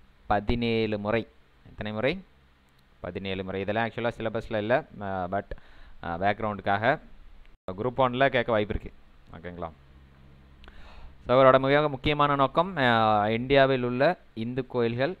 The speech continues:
மற்றும், ஆ, செல்வ களஞ்சியங்கள், ஆ, அதுல இருக்க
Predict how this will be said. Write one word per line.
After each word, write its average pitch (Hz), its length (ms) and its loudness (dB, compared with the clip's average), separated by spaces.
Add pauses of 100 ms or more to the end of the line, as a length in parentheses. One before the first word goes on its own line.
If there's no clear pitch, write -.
மற்றும், 113 460 -6
ஆ, 104 200 0
செல்வ 117 340 6
களஞ்சியங்கள், 104 880 -4
ஆ, 98 420 2
அதுல 104 260 0
இருக்க 104 680 2